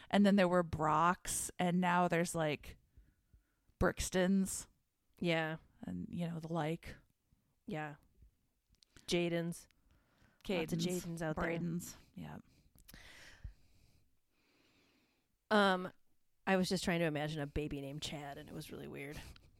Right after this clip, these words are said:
Speaker 2: <laughs>
Speaker 1: It is pre-, it is pretty odd. I feel like it's one of those names like Harold, you know, it's just kind of fading from the consciousness.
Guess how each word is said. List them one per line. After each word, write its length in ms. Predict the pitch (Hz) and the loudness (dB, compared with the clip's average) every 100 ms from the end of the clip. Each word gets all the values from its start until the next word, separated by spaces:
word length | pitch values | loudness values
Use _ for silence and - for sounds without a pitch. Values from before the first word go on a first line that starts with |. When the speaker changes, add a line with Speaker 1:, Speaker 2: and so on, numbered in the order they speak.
| _ - _ _ _ - - _ | _ -20 _ _ _ -20 -20 _
Speaker 2:
<laughs> 220 | 170 - 320 - - - _ _ _ _ - - - | -12 -4 -2 -2 -10 -18 _ _ _ _ -20 -20 -14
Speaker 1:
It 120 | - | -8
is 100 | 190 | -8
pre-, 180 | - - | -8 -8
it 160 | - 180 | -6 -4
is 180 | 175 - | -6 -6
pretty 320 | - 160 160 | -10 -8 -8
odd. 220 | 160 165 | -6 -2
I 60 | 180 | -2
feel 140 | - | 0
like 140 | 220 214 | 0 0
it's 100 | 202 | 0
one 80 | 196 | 2
of 40 | |
those 160 | 185 185 | 4 2
names 160 | 175 | 2
like 140 | 170 - | 0 -2
Harold, 580 | - 160 160 139 147 - | -4 -2 0 0 -4 -4
you 100 | 160 | -6
know, 100 | - | -4
it's 120 | - | -6
just 160 | - - | -10 -6
kind 160 | 180 | -6
of 40 | 220 | -6
fading 420 | - 143 151 - - - _ - | -6 -6 -4 -4 -6 -10 _ -12
from 280 | - - | -4 -2
the 60 | 214 | -4
consciousness. 640 | - - - - - - | -6 -6 -6 -10 -10 -6